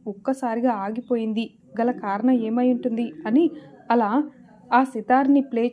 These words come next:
చేయడం ఆపేసి, వెంటనే తండ్రి దగ్గరికి వెళ్ళి చూడగా, తండ్రి ప్రశాంతంగా నిద్రపోవడం కనిపిస్తుంది. వెంటనే స్వామి, "నాన్నగారు, నాన్నగారు" అని అలా పిలుస్తున్నప్పటికీ కూడా, అతను నిద్రలో ఉన్నాడనే విషయం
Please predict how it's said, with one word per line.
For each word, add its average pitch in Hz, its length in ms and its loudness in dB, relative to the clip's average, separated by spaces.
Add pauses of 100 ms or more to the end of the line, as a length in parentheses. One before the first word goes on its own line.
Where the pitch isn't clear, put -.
చేయడం 247 300 4 (120)
ఆపేసి, 233 440 -2
వెంటనే 208 380 -2
తండ్రి 226 340 -2
దగ్గరికి 254 380 0
వెళ్ళి 233 260 -2 (120)
చూడగా, 233 340 0 (300)
తండ్రి 247 240 4
ప్రశాంతంగా 247 640 0
నిద్రపోవడం 233 640 -2
కనిపిస్తుంది. 220 680 -8 (100)
వెంటనే 247 560 2 (260)
స్వామి, 233 500 0 (100)
"నాన్నగారు, 233 600 0 (240)
నాన్నగారు" 233 600 2 (200)
అని 233 280 0 (160)
అలా 220 140 -2
పిలుస్తున్నప్పటికీ 233 800 -4
కూడా, 285 380 0 (300)
అతను 233 280 0
నిద్రలో 240 440 2
ఉన్నాడనే 233 460 -2
విషయం 214 380 -6